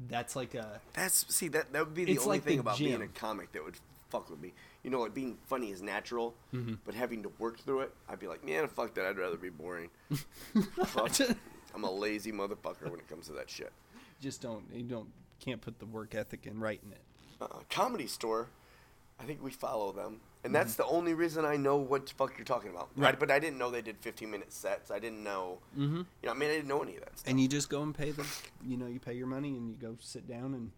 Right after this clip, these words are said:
Speaker 1: you sit there all night. You sit there
Speaker 2: You
Speaker 1: till
Speaker 2: got
Speaker 1: one
Speaker 2: me
Speaker 1: o'clock in
Speaker 2: started
Speaker 1: the morning.
Speaker 2: on one comic, and I don't think it was Joe Rogan. It was somebody that you said was super funny.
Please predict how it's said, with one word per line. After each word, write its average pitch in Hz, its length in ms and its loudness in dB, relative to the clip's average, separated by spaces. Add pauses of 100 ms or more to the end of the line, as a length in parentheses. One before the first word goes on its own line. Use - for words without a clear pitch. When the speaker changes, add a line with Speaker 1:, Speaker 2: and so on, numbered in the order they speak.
(600)
Speaker 1:
you 117 100 -8
sit 117 220 -10
there 120 80 -6
all 127 140 -4
night. 147 240 -6 (100)
You - 60 -18
sit - 220 -12
there 117 100 -8
Speaker 2:
You - 60 -6
Speaker 1:
till 123 120 0
Speaker 2:
got 120 80 2
Speaker 1:
one 127 120 0
Speaker 2:
me 135 40 0
Speaker 1:
o'clock 127 140 0
in - 20 0
Speaker 2:
started 139 240 2
Speaker 1:
the 127 40 0
morning. 98 260 -6
Speaker 2:
on 101 40 -12
one 139 220 2
comic, 107 420 -6
and 117 80 2
I 151 80 6
don't 277 240 -2
think 208 200 -2
it - 80 -8
was 113 160 -6
Joe 120 180 4
Rogan. 98 340 -4
It 101 120 -10
was 95 100 -12
somebody 117 560 0 (540)
that 113 160 -6
you 131 80 -8
said 139 360 2
was 120 160 0
super - 420 2
funny. 113 400 2